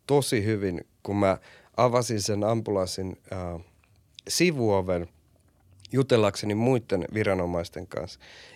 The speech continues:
Ja mä näen ne tytöt, ku-, kuinka, tota niin, ne tajus, että niitten koko elämä, se oli, se muuttui sinä yönä niinku täysin.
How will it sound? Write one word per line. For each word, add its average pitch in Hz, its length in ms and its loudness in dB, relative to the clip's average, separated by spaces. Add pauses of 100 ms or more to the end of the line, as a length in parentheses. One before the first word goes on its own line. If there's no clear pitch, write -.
Ja 98 60 -2
mä 110 120 6
näen 139 260 6
ne 117 80 0
tytöt, - 580 -6 (800)
ku-, 123 300 -6
kuinka, 110 300 2 (200)
tota 98 340 -2
niin, 90 340 -2 (800)
ne 120 100 0
tajus, 135 440 4
että 98 180 -8
niitten 101 240 -4
koko 110 320 0
elämä, 95 340 0 (520)
se - 120 0
oli, 131 160 2 (100)
se 127 140 0
muuttui 135 380 2
sinä 120 260 2
yönä 95 240 0
niinku 92 200 -4 (100)
täysin. 95 540 2